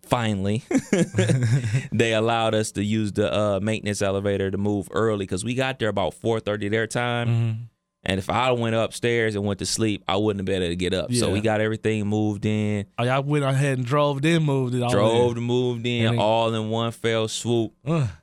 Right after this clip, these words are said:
Speaker 1: It was, it was a beast, man. It was, it was definitely a beast.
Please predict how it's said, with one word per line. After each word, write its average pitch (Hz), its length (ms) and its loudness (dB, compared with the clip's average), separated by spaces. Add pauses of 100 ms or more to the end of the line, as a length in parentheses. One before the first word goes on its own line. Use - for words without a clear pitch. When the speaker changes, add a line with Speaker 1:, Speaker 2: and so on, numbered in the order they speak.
(160)
Speaker 1:
It 110 140 2
was, 110 420 0
it 110 60 2
was 117 180 0
a 120 80 2
beast, 107 480 -2
man. 104 360 0
It 107 40 2
was, 110 240 0
it 117 140 0
was 110 160 -4
definitely 107 420 0
a 92 40 -2
beast. 95 460 -4